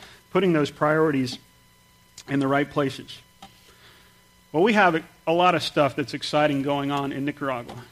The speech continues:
but we have huge obstacles. And so I want to challenge you again to think about what we have here in the scriptures. The seed is being sown,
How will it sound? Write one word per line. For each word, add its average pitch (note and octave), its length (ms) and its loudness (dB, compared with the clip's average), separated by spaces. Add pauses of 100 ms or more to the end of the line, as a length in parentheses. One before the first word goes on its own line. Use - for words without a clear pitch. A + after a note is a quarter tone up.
(360)
but D#3 100 0
we F3+ 160 4
have E3 240 2
huge F3+ 440 -2
obstacles. - 840 -6 (440)
And C3+ 220 -2
so D#3+ 220 0
I E3 80 4
want F3 240 2
to C#3+ 40 -2
challenge E3 460 0
you C#3+ 80 0
again C3 380 -2 (300)
to D3+ 100 2
think G#3+ 240 -4
about C#3+ 380 0
what D#3 200 0
we D3+ 120 0
have C#3 280 0
here D3+ 360 2 (280)
in D3 100 0
the C#3 80 0
scriptures. C3 500 -4 (2250)
The D3 100 -4
seed A3+ 380 -2
is C3+ 320 -2
being D#3 300 2
sown, B2 560 -2